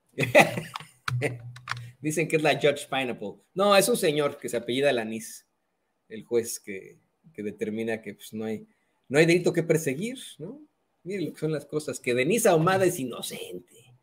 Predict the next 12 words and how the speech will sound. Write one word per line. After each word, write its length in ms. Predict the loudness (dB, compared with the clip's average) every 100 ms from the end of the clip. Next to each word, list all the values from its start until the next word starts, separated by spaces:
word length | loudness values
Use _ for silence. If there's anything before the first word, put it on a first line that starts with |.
| _ _ _ -2
Casi, 180 | 0 2
casi 260 | 2 4
dice, 200 | 2 2
"Todos 240 | 4 4 4
somos 240 | 2 0
Denise 320 | -2 -6 -6
Ahumada". 400 | -8 -8 -14 -14
Lo 140 | -6 -2
que 100 | 2
sí 120 | 2
es 100 | 2
que 240 | 0 -2